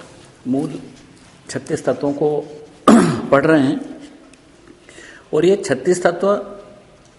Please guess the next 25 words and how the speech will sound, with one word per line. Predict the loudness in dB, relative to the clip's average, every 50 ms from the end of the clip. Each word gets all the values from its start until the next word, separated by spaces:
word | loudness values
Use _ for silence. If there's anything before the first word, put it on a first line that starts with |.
| _ -20 -18 -14
शिव | -12 -8 -4 -2 -2 -2 -4 -4
के | -4 -2
ही | -2 -2 -2 0 0 0 0 -2 -4 -8 -14 -16 -18 -18 -10 -8
रूप | -4 -2 0 -2 -2 -2
हैं। | -8 -12 -14 -16 -20 -20 -20 -20 -20 -20 _ _ _ _ _ -20 -10
समस्त | -4 -2 0 0 0 -2 -4 -6 -6 -6 -6 -6 -8 -16 -20 -20 -20 -20 -20 -20 -20 -20 -20 _ _ _ _ _ _ _
छत्तीस | -10 -10 -6 -2 -2 -2 0 0
तत्व | 0 0 0 -4 -12 -14 -16 -20 -20 -20 -20 -20 _ -8
मूल | -2 0 0 2
रूप | 2 0 -2 -2
से | -4 -4
शिव | -4 -2 0 0 0
ही | 0 0 -4 -4
हैं। | -4 -8 -12 -16 -18 -20 -20 -20 -20 -20 -20 -20 -20 -20 _ _ -4
उनमें | -2 0 0 0 0
जो | -2
भिन्नता | -2 0 0 2 2 4 4 4 4
है, | 4 2 0 -4 -4 -8 -12 -16 -18 -20 -20 -20 -20 -20 -8 -2
वो | -2 -2
सृष्टि | 0 2 0 0 0 2 0 0
को | 2 2 2
रचने | 4 4 2 2 0 -2 -2 -2
के | -2 -4 -6
क्रम | -4 -2 0 0 2
में | 2 2 0 -2 -4 -10 -14